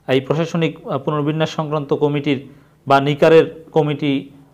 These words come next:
আহ, হঠাৎ বৈঠকের সিদ্ধান্ত নিয়েছে। যেহেতু এটা পূর্ব নির্ধারিত বৈঠকে সি-, আহ, বৈঠক চলছিল,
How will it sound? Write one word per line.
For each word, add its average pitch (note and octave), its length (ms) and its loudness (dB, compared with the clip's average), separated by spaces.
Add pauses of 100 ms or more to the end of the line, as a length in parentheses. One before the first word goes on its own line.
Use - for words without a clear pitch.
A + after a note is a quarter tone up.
(100)
আহ, A#2 260 2
হঠাৎ D3+ 180 2
বৈঠকের D#3 420 0
সিদ্ধান্ত C#3+ 460 -4
নিয়েছে। A#2 500 -4 (260)
যেহেতু E3+ 280 2
এটা F#3 100 4
পূর্ব E3+ 340 0
নির্ধারিত F3+ 440 2
বৈঠকে D3+ 460 0
সি-, D#3 340 -8
আহ, A#2 180 0
বৈঠক C#3+ 340 0 (180)
চলছিল, D3+ 380 -2